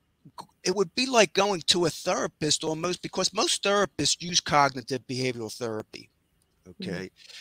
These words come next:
Speaker 1: And, uh, Smart Recovery, uh, started the, uh, R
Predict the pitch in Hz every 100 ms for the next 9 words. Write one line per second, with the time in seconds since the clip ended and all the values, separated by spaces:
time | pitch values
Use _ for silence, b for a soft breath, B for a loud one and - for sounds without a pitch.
0 | B B B - 151 156 151 - - b
1 | b b b _ - 147 143 139 _ _
2 | _ - - 185 226 220 202 - 196 180
3 | 151 143 147 _ _ _ _ - 131 131
4 | 110 - - 170 165 156 156 - - 123
5 | 107 - _ - 147 170